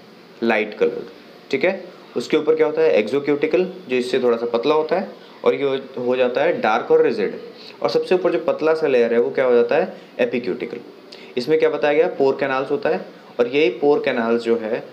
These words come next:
वो अंदर ये जो cells हैं इनका secretion को क्या ले जाता है, बाहर की तरफ ले जाता है, और बाहर epicutically का formation जो होता है वो इसी enzymes जो यहाँ से secrete होके बाहर निकलता है, अ, इस पे होता है,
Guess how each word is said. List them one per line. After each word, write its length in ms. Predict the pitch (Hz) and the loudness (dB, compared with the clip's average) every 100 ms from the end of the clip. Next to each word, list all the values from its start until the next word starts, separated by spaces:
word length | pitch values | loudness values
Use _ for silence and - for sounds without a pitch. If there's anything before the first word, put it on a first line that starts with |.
| - - | -16 -2
वो 60 | 120 | 0
अंदर 360 | 123 135 135 | 2 0 0
ये 160 | 120 123 | 0 0
जो 120 | 131 | 0
cells 440 | 131 127 127 123 113 | 0 0 0 -2 -4
हैं 240 | 107 - - - - 120 | -6 -8 -16 -20 -6 -4
इनका 200 | 123 117 | -2 -2
secretion 500 | - 123 117 117 127 | -2 -2 -2 -2 -4
को 80 | 127 | 0
क्या 160 | 123 | 2
ले 100 | 117 | 2
जाता 280 | 113 110 120 | 0 0 0
है, 180 | 147 - | 0 0
बाहर 260 | 113 113 | 0 0
की 80 | 117 | -2
तरफ 240 | 120 120 123 | -2 0 0
ले 100 | 117 | 0
जाता 280 | 104 95 | 0 0
है, 180 | 123 160 | -2 -2
और 260 | 165 117 120 | -2 0 2
बाहर 380 | 98 98 131 - 110 | 0 -2 -2 -2 -6
epicutically 720 | 104 123 117 113 104 101 117 | -4 -4 -2 -4 -2 -2 -2
का 100 | 143 | -2
formation 580 | - 117 110 113 - 120 | 0 0 0 -4 -2 -2
जो 100 | 113 | -2
होता 300 | 107 101 120 | -2 -2 -2
है 180 | 107 80 - - - - - | -4 -6 -14 -20 -20 -20 -6
वो 160 | 117 139 117 | -2 0 0
इसी 340 | 120 156 170 - - - - 127 | -2 -2 -4 -6 -18 -20 -8 -2
enzymes 520 | 120 117 131 165 - | 2 2 0 -4 -8
जो 120 | - 120 | 0 2
यहाँ 180 | 117 120 | 2 -2
से 100 | 123 | -4
secrete 340 | 120 117 123 | -4 -2 0
होके 140 | 120 | 2
बाहर 240 | 117 107 110 | 2 0 -2
निकलता 340 | 107 101 101 | -2 -2 -2
है, 80 | 143 - - - - - - - - 107 | -4 -6 -14 -20 -20 -20 -20 -20 -12 -6
अ, 500 | 98 92 90 85 - - | -2 -2 -2 -4 -4 -4
इस 100 | 117 | -2
पे 120 | 131 | 0
होता 280 | 95 82 | -2 -4
है, 80 | 78 | -10